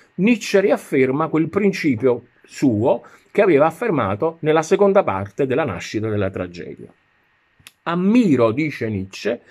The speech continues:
"la forza d'animo e la saggezza di Socrate in tutto quanto egli fece, disse e non disse. Questo ateniese spirito maligno e ammaliatore", sento l'eco di Aristofane,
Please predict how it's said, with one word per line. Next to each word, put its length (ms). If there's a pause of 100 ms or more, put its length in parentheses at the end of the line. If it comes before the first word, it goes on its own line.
(280)
"la 160
forza 420
d'animo 500
e 40
la 100
saggezza 640
di 100
Socrate 580
in 280
tutto 420
quanto 460
egli 200
fece, 460
disse 680 (360)
e 120
non 360
disse. 640 (720)
Questo 380
ateniese 560
spirito 640
maligno 800
e 180
ammaliatore", 1080
sento 500
l'eco 340
di 120
Aristofane, 880